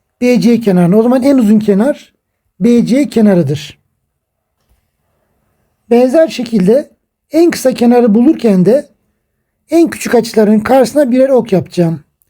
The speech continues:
Hangi üçgenden başladığımızın bir önemi yok. Diyelim bu üçgenden başladım yine. Kırk derece bu üçgenin en küçük açısı. Bir ok yapıyorum. Diğer üçgene geldim. En küçük açı elli.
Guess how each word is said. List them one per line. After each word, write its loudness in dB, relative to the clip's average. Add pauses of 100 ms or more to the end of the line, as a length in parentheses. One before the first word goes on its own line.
(220)
Hangi 0
üçgenden 0
başladığımızın 0
bir 2
önemi 4
yok. -2 (380)
Diyelim 0
bu 4
üçgenden 2
başladım 0
yine. 2 (500)
Kırk -2
derece 0 (500)
bu 2
üçgenin -2
en 0
küçük -8
açısı. -4
Bir 2
ok 0
yapıyorum. 0 (540)
Diğer 2
üçgene -2
geldim. 0 (100)
En 0
küçük -8
açı -2 (180)
elli. 2